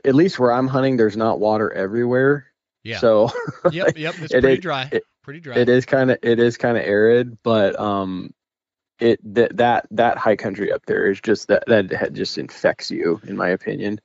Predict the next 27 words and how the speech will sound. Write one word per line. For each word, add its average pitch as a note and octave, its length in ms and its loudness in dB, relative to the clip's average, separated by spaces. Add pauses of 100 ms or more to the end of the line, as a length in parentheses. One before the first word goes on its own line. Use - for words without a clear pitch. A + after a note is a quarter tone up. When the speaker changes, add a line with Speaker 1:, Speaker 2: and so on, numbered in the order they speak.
Speaker 2:
Yeah, C3+ 160 -4
that's D3+ 300 -6
one G3 120 4
Speaker 1:
<laughs> - 240 0
Speaker 2:
thing F3 340 -4
I C3+ 120 -6
miss C#3+ 300 -4
about, B2 400 -4 (100)
'cause B2+ 220 -4
it's, G2+ 140 -12
uh, F#2 120 -12
like A#2+ 240 -2
I A2+ 40 -4
told A#2+ 240 -4
you, A#2 80 -2
I, G2+ 160 -2
I A2 60 -2
grew D3 300 2
up D#3+ 160 4
in G#2 120 -4
Utah, F#2 500 -4 (360)
and A2 600 2
Speaker 1:
Mm-hmm. A2 140 4
Speaker 2:
y-, A2 60 2
you A#2 240 -8
know, A#2+ 120 -2
the, A2+ 340 -4